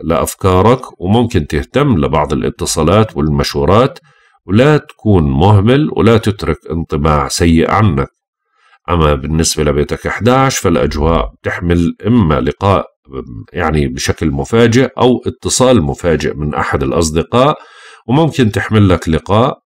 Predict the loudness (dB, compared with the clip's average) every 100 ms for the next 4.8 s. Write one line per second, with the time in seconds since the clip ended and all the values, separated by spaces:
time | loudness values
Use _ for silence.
0 | -4 0 2 0 -8 -14 -6 -6 -4 0
1 | 0 0 2 4 6 4 0 -6 _ -4
2 | 0 2 2 0 -4 0 0 0 -2 0
3 | 0 0 -2 -4 -4 -6 -4 -4 -4 -6
4 | -4 -2 -2 0 4 4 4 0